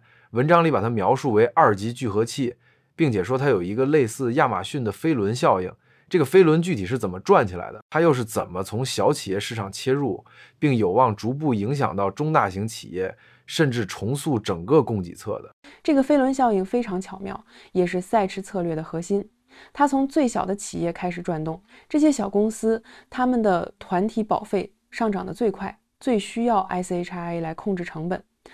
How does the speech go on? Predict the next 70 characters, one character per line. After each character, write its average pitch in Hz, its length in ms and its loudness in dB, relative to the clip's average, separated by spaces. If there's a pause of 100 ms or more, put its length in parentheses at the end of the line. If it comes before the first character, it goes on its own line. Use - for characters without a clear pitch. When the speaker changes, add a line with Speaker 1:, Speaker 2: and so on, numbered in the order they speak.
(160)
Speaker 2:
但 269 160 0
他 262 160 0
们 247 160 2
又 254 160 0
最 285 200 2
没 202 120 4
有 190 140 2
能 156 200 -2
力 190 280 -2
去 - 160 -6
管 175 260 -2
理 196 100 0
这 180 140 -4
些 175 160 -6
复 202 180 -6
杂 165 140 -4
的 165 80 -6
流 151 180 -4
程。 - 240 -8 (360)
Thatch 233 280 4
用 214 200 2
简 185 160 -4
单 202 140 0
的 233 80 0
产 175 240 -6
品 180 240 -6
抓 175 160 -2
住 175 140 -2
了 160 60 -4
他 160 140 -10
们。 156 160 -6 (280)
当 247 180 2
越 277 80 4
来 220 140 6
越 233 120 4
多 226 140 4
的 220 80 4
小 190 240 0
企 180 160 -8
业 165 100 0
和 170 140 -6
他 190 140 -6
们 196 100 0
的 180 60 0
员 165 200 -2
工 214 220 0
加 208 160 0
入 208 80 0
I 196 160 -2
C 202 220 -2
H 208 140 -6
R 202 200 -2
A 214 60 -2
后， 214 260 -2 (260)
这 269 120 0
个 247 100 4
个 262 140 6
人 214 160 4
保 202 160 6
险 185 180 -4
市 196 120 -4
场 180 200 -8
的 165 80 -6
风 240 220 0
险 175 200 -2
池 165 260 -4
就 185 120 -2
变 180 240 0
大 175 160 2
了， - 100 -6